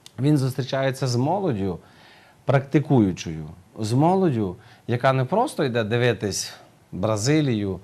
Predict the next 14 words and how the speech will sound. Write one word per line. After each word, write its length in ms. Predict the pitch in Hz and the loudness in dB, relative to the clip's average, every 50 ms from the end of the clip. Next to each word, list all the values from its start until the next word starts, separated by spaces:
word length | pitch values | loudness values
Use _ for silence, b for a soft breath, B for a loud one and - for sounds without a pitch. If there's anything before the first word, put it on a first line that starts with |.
| B B B B - | B B B B -6
чи 140 | - 117 | -4 -4
дивитись 520 | 110 104 117 113 120 117 98 107 98 95 - | -2 0 2 2 2 2 2 -2 -4 -4 -6
Австралію, 680 | 82 - - - - 131 139 151 151 147 131 110 98 | -10 -10 -4 0 2 4 4 4 4 2 2 0 -2
чи 140 | 95 - 95 | -4 -6 -8
Канаду, 460 | - - 107 113 127 135 139 123 110 | -6 -4 -2 0 0 0 0 -2 -4
чи 140 | 95 - 101 | -4 -6 -8
яку 220 | 101 101 101 131 113 | -8 -6 -6 -8 -8
країну, 560 | - - 107 110 120 156 180 185 151 101 80 B B B B B B B | -4 -4 -2 -2 0 0 0 0 -2 -4 -6 B B B B B B B
але 320 | - 113 117 117 117 104 - - - | 0 2 4 4 2 0 -2 -4 -8
йде 260 | 101 104 101 139 170 | -6 -2 0 0 2
на 120 | 190 185 143 | 2 0 -2
зустріч 580 | 104 113 131 127 - - 117 107 101 - - - - _ _ _ - | -2 -2 -2 -4 -4 -4 -4 -4 -4 -6 -10 -14 -20 _ _ _ -12
зі 220 | - - 110 107 | -6 -4 -2 -2
своїм, 520 | 98 - - 131 139 143 135 123 110 98 | -2 -2 0 2 2 4 4 2 2 0